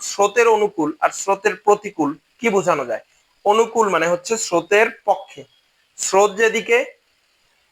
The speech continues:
আমিও সেদিকে, এটাকে বলা হবে অনুকূল। আর স্রোত যেদিকে,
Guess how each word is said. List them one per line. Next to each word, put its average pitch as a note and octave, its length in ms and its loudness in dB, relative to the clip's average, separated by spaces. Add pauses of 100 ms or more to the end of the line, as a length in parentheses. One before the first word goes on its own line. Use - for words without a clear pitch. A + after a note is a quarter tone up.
(120)
আমিও F#3 320 0 (100)
সেদিকে, A#2 420 -8 (360)
এটাকে F3+ 240 0 (100)
বলা F#3+ 220 0
হবে F#3 200 2 (360)
অনুকূল। G3 360 0 (800)
আর D#3 80 2 (140)
স্রোত G#3 260 2 (100)
যেদিকে, A3 380 2